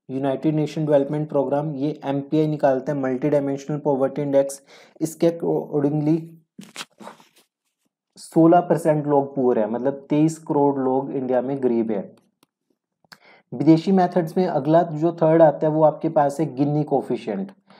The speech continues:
गिनी कोफिशिएंट आपसे पूछा जा सकता है किससे रिलेटेड है,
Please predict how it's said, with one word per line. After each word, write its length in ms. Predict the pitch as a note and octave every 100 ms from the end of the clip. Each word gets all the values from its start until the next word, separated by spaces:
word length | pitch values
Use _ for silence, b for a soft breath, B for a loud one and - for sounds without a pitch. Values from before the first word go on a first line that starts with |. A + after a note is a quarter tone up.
| b b
गिनी 340 | A#2+ C#3 F3 G3+
कोफिशिएंट 720 | G3+ F3 F#3 E3 F3+ F3 F#3+ -
आपसे 260 | C#3 - E3
पूछा 300 | E3 D#3+ D#3+
जा 160 | D3+
सकता 260 | D3+ D3+ D#3+
है 60 |
किससे 380 | D#3 D#3+ - E3+
रिलेटेड 420 | D#3 D3+ D3 D3+
है, 200 | D3 D#3